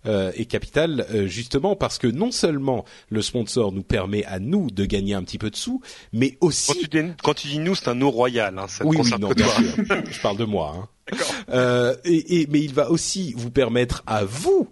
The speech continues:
Speaker 1: d'économiser des sous, puisque notre sponsor, c'est Pritel, et que Pritel, vous connaissez bien sûr le forfait modulo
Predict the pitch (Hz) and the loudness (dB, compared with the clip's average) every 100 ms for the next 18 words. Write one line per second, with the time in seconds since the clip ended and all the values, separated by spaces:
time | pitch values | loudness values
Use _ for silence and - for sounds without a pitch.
0 | _ _ _ 113 139 - 135 135 156 160 | _ _ _ -2 0 2 2 2 0 0
1 | 170 131 123 - 107 - - - 92 127 | 2 2 0 -4 -8 -10 -12 -8 -2 -2
2 | - - 95 - 190 - - - 196 - | -2 -4 -6 -6 -8 -6 -6 -2 -4 -2
3 | 98 123 180 - - - 95 - 113 - | -2 -2 -6 -10 -14 -12 -6 -2 -2 -4
4 | 156 - 160 107 90 90 104 101 117 95 | -2 2 2 2 -4 -6 -4 -2 -4 -4
5 | 95 - 117 92 90 107 - 101 104 156 | -6 -2 -2 -2 -2 -2 0 -2 2 2
6 | 127 123 151 | 2 2 2